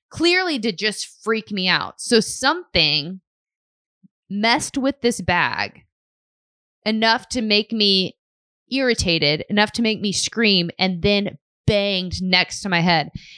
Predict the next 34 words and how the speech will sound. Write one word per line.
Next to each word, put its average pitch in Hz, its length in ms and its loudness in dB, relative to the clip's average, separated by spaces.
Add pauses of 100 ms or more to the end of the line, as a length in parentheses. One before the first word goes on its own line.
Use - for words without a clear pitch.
(140)
And 202 120 0
I 190 80 4
ran 202 400 0
into 226 140 -10
my 202 160 -2
mom's 180 320 -2
room 165 260 -6
and 185 120 -2
I 170 100 0
couldn't 226 240 -4
even 170 200 -4
speak. - 440 -2
I 170 140 2
was 175 160 0
like, 156 160 -4
I 240 140 2
still 247 280 -2
think 165 180 -6
about 139 200 -2
it 117 40 2
and 110 120 0
I'm, 113 80 0
like, 123 160 -2
terrified. 131 500 -2 (260)
I 190 60 0
was 202 120 0
so 208 260 2
scared. 170 540 -2 (1120)
And 196 140 0
then 180 280 2
my 175 100 -2
mom 180 240 2
was 190 140 -4
like, 165 280 -2